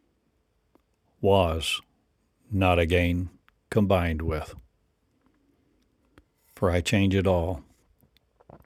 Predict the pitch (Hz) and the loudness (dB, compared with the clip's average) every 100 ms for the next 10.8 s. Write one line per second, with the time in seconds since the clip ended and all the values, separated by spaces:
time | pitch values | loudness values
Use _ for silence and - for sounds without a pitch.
0 | - _ _ 92 90 87 87 82 - _ | -20 _ _ -4 0 0 -2 -4 -10 _
1 | _ _ _ _ _ _ _ _ _ _ | _ _ _ _ _ _ _ _ _ _
2 | _ _ _ _ _ _ _ _ _ _ | _ _ _ _ _ _ _ _ _ _
3 | 107 95 90 85 - - _ - 98 92 | 0 2 2 -2 -4 -8 _ 0 2 2
4 | 80 - - _ _ - 107 - - - | -2 -6 -6 _ _ 2 2 2 -4 -4
5 | _ 95 95 85 90 82 - - - _ | _ -2 -2 0 -4 -4 -10 -18 -20 _
6 | _ _ _ _ _ _ _ _ _ _ | _ _ _ _ _ _ _ _ _ _
7 | _ _ _ _ _ _ - 95 90 87 | _ _ _ _ _ _ -2 0 0 -2
8 | 87 92 92 92 92 - - _ _ _ | -2 -2 0 -2 -4 -10 -20 _ _ _
9 | _ _ _ _ _ _ _ _ _ _ | _ _ _ _ _ _ _ _ _ _
10 | - 113 104 101 87 - - - | -6 -4 -2 -2 -2 4 4 4